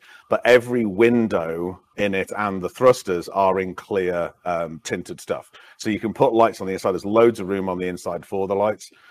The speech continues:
So you can illuminate the whole thing. All the windows will light up and it'll all look nice.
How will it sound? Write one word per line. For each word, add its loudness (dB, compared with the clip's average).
So 0
you 0
can -2
illuminate -2
the -8
whole -2
thing. -6
All 2
the -2
windows -2
will -8
light -4
up -8
and -12
it'll -6
all -4
look -14
nice. -6